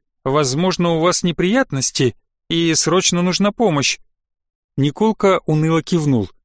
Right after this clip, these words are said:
«Да, господин офицер, вы понимаете, господин Семёнов с сыном и правда уехали надолго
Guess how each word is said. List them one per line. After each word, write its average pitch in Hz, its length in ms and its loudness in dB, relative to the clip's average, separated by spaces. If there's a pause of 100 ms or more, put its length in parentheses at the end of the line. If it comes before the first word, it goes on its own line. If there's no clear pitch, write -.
(480)
«Да, 147 260 0
господин 135 440 -2
офицер, 127 540 -2 (360)
вы 156 320 0
понимаете, 170 560 0
господин 160 420 -2
Семёнов 180 480 0
с - 40 0
сыном 170 560 2
и 160 120 0
правда 170 400 0
уехали 160 560 2 (300)
надолго 170 680 2